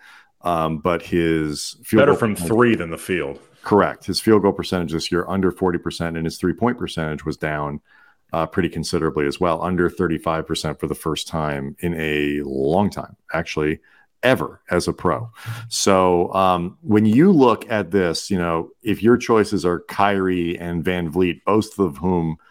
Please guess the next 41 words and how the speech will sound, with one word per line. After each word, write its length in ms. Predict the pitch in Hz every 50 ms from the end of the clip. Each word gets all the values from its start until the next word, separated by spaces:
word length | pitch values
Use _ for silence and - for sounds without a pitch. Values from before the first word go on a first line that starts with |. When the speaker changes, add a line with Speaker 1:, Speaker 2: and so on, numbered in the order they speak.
| - - _ _
Speaker 1:
are 140 | - 87 90
going 340 | 73 - 87 90 87 85 80
to 120 | - - 76
be 160 | 87 85 80
very 440 | 73 73 90 87 90 90 85 80 76
expensive, 960 | 76 - - - - 95 92 95 90 - - 76 67 69 - 85 - - _ _ _ _ _ _ - _ _ _ _ _
um, 520 | - 87 90 87 85 82 80 78 76 78 - _ _ _ _ _ -
where 360 | 95 95 101 104 101 107 104
would 200 | 92 90 82 73
you 100 | 87 90
put 260 | - - - 92 82
your 140 | 80 80 78
money 340 | 76 76 78 78 76 73 69 - _ _ _ _
first 280 | - 95 87 82 - -
and 120 | 76 69
foremost? 520 | - 76 69 69 67 - - - - _ _ _ - - - - _ -
Speaker 2:
Oh, 280 | - 160 156 - - - _ _ -
ignoring 480 | 143 123 131 135 131 135 139 131 127
the 80 | 120 113
context 640 | 117 - 113 110 107 104 - 110 107 101 - -
of 120 | 107 92 -
salary 440 | - - 110 101 104 101 101 101 95
cap 320 | - 107 104 95 - -
ramifications, 1200 | 107 104 101 95 95 - 104 101 - - 107 101 95 - - 110 101 95 95 92 90 85 - - - -
Speaker 1:
Just 280 | - 117 117 117 117
Speaker 2:
is 100 | 110 107
Speaker 1:
which 180 | 107 113 113 -
Speaker 2:
this 120 | - -
Speaker 1:
player 400 | - - 98 90 85 80 76 73
would 160 | 73 76 69
you 60 | 78 76
rather 260 | 76 73 73 69 69
have? 320 | 69 73 65 - - - _ _ -
Speaker 2:
Van 240 | - 113 120 110 92
Vliet, 260 | - 90 80 69 - _ _ _ _ _ _ - -
because 300 | 104 92 85 95 85 82
Speaker 1:
Mm-hmm. 100 | 92 113
Speaker 2:
he's 120 | 110 92
the 80 | - 110
one 400 | 98 101 110 107 107 107 110 95
that 240 | - 98 95 95 -